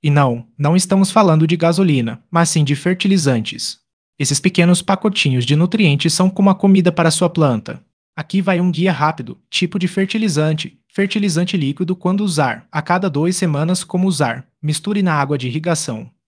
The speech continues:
Tipo de fertilizante. Fertilizante em pó. Quando usar?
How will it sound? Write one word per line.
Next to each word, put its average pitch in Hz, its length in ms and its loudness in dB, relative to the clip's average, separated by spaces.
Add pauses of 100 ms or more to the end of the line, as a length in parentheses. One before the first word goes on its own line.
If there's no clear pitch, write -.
(140)
Tipo - 240 -2
de 180 100 0
fertilizante. 180 840 0 (140)
Fertilizante 196 680 0
em 165 80 2
pó. 170 240 0
Quando 202 260 0
usar? 139 400 0